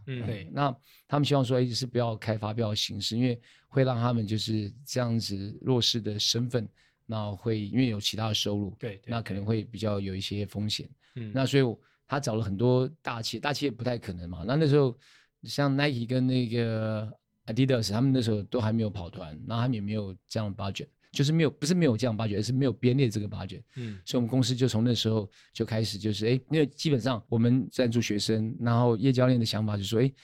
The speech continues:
Speaker 3: 学生他们不是让他们觉得他们是就是 free lunch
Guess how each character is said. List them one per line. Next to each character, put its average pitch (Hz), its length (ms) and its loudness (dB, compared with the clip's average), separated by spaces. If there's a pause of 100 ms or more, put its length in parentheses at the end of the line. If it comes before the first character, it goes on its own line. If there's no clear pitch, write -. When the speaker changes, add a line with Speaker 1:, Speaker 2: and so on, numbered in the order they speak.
(220)
Speaker 3:
学 - 220 2
生 160 260 6
他 151 140 -2
们 139 160 2
不 117 100 -6
是 123 460 2
让 131 160 0
他 127 100 2
们 123 80 4
觉 113 140 2
得 113 60 4
他 110 80 4
们 117 100 4
是 107 200 2
就 110 140 2
是 104 160 0
free 113 240 0
lunch 110 360 0